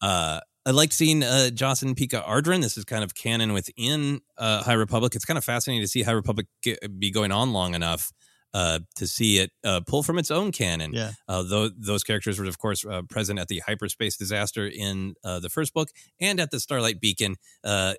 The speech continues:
Speaker 1: <laughs> it made me feel for them that they keep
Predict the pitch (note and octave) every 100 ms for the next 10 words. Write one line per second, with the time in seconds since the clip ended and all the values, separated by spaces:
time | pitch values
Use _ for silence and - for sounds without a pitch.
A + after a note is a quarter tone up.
0 | - - - C5+ C5 - C5 - - -
1 | C#3+ - E3 F#3+ D#3+ A#2+ - A#2+ F#2+ F#2
2 | D2+ C#2+ - F#2 E2 E2+ E2 F#2+